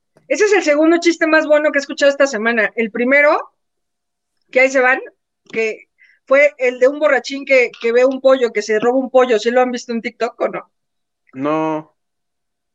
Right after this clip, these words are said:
Speaker 1: Les voy a contar la mitad porque evidentemente la gracia no me ayuda. Sin
Speaker 2: <laughs>
Speaker 1: embargo, esta, esta dependencia, mi ignorancia, me, me dice que se los cuente. Pues es un borrachín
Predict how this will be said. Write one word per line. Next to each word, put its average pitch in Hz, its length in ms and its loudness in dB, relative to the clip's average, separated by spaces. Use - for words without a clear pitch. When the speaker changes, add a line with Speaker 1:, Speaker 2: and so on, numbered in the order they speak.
Speaker 1:
Les 226 160 2
voy 320 100 4
a 370 40 0
contar 381 280 4
la 392 80 2
mitad 269 340 0
porque 285 180 -6
evidentemente 247 520 -4
la 208 100 0
gracia 226 300 0
no 233 120 -6
me 240 100 -2
ayuda. 240 460 0
Sin 233 280 -4
Speaker 2:
<laughs> - 0 -
Speaker 1:
embargo, 254 580 -2
esta, 240 600 -2
esta 262 200 -4
dependencia, 269 600 0
mi 262 100 0
ignorancia, 247 520 -2
me, 233 220 -6
me 226 140 -6
dice 254 220 -4
que 220 80 -10
se 208 100 -6
los 190 160 -10
cuente. 208 320 -4
Pues 240 140 -4
es 294 120 2
un 339 120 6
borrachín 311 560 4